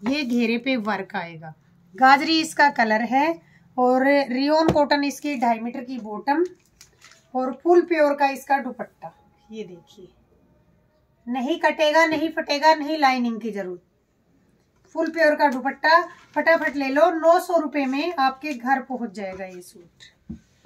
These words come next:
इसमें आएंगे दो piece, एक तो ये था गाजरी कलर और दूसरा ये आएगा पीच कलर।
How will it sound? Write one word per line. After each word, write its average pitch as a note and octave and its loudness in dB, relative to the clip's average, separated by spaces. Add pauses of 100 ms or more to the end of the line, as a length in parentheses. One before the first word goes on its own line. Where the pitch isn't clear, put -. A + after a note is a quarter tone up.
(600)
इसमें D4+ -2
आएंगे C#4 -2
दो C4 0
piece, F#3 -10 (840)
एक B3+ -10
तो D4 4
ये D4 0
था C#4 2
गाजरी A3+ 0
कलर E4 0
और C4 -2
दूसरा C#4 -2
ये B3+ -2
आएगा A3+ -2
पीच C4 -8
कलर। E3+ -16